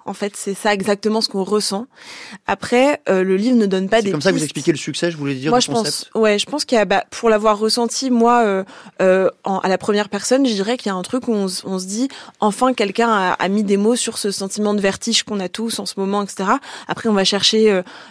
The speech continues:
Speaker 1: euh, chez des philosophes, euh, voilà, des années quatre-vingts, Donna Haraway, euh, euh, Michel Foucault. Enfin, on,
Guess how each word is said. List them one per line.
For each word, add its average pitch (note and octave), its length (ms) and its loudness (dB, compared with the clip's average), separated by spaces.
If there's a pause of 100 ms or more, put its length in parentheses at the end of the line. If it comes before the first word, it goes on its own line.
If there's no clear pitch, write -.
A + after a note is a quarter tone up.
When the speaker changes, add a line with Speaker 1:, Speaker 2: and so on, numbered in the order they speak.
(140)
Speaker 1:
euh, E3 400 2
chez F#3+ 220 -2
des F#3+ 100 -2
philosophes, G#3+ 560 2
euh, F3+ 120 -6
voilà, G3+ 240 0
des F#3 180 -4
années F3+ 120 -6
quatre-vingts, F#3+ 500 -4
Donna F#3+ 340 0
Haraway, F#3+ 240 0 (400)
euh, F#3 160 -2 (380)
euh, F3+ 160 0
Michel F#3+ 340 -2
Foucault. G#3+ 560 4
Enfin, F#3 360 -2
on, G#3 200 0